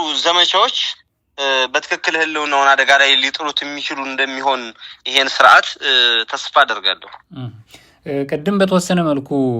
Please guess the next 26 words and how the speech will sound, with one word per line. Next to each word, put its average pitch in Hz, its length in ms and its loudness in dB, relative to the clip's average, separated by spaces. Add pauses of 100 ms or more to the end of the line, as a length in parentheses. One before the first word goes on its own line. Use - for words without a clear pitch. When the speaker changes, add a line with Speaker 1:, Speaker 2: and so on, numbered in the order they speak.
(280)
Speaker 2:
እያነሳህ 120 600 -4
የነበረ 117 400 -6 (680)
ሳሙኤል፣ 117 420 -4
የቀጠናውን 123 1500 0
ሁኔታ 120 320 0
በተመለከተ 113 680 -2
በተለይ 113 340 -2
ደግሞ 123 220 2 (260)
አገዛዙ 120 580 2
አሁን 123 260 6 (580)
እየተጠቀመ 131 680 0
ካለው 123 400 4
ሁኔታ 113 260 -4
አንጻር 117 300 0
የጎረቤትን 113 600 -2 (200)
ሀገራትንም 117 680 0
ጠቀስ - 300 -6
አድርገህ 113 300 -2
ነበረ። 110 280 -6 (260)
የቀይ 147 260 6
ባህር 170 220 8
አጀንዳን 139 540 6 (260)
አንስቷል። 117 520 -2
እንግዲህ 110 260 -6
አገዛዙ፣ 117 420 -2 (340)
እ፣ 123 120 -2